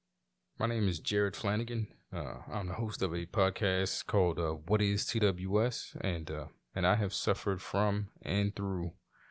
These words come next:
major depressive disorder and anxiety. Um, today I'd like to say that I'm living with those issues, uh, rather than suffering through them. And, um,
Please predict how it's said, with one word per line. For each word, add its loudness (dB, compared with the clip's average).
major 0
depressive -2
disorder 0
and 0
anxiety. -4
Um, -10
today 4
I'd 2
like 2
to -8
say 0
that -4
I'm -2
living 2
with -4
those -2
issues, -6
uh, -4
rather -2
than -4
suffering -4
through -4
them. -4
And, -6
um, -6